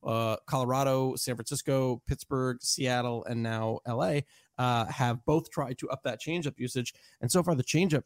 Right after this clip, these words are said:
has been A plus for him in terms of whiffs. It's got a twenty-seven percent swinging strike rate right now. Uh, that is quite good.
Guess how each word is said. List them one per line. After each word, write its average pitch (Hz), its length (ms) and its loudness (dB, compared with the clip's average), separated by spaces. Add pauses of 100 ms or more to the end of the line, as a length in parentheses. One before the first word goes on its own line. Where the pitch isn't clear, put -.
has 117 360 0
been 117 480 0 (480)
A 175 120 4
plus - 280 2
for 120 200 -2
him 117 160 2
in 110 80 -2
terms 151 260 0
of 113 120 -4
whiffs. 147 340 0
It's - 100 -12
got 185 160 -4
a 113 180 -8
twenty-seven 151 920 2
percent 131 440 0
swinging 123 380 -2
strike 120 380 -4
rate 131 240 -2
right 135 200 0
now. 143 400 -2
Uh, 117 220 -2
that 117 180 -6
is 117 240 -4 (120)
quite 127 320 2
good. 156 240 2